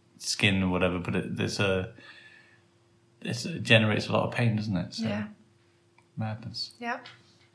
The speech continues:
Speaker 1: Yeah, but it certainly sort of made me stop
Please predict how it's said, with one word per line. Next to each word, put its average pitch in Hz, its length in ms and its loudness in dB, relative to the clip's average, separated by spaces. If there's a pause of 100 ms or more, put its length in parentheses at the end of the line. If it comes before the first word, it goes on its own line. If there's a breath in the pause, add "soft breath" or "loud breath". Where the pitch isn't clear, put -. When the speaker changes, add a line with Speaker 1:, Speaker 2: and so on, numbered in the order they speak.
(220)
Speaker 1:
Yeah, 98 180 -6 (100)
but 110 100 2
it 113 60 2
certainly 113 420 6
sort 101 220 4
of - 280 -2 (240)
made 101 240 2
me 95 100 2
stop - 360 2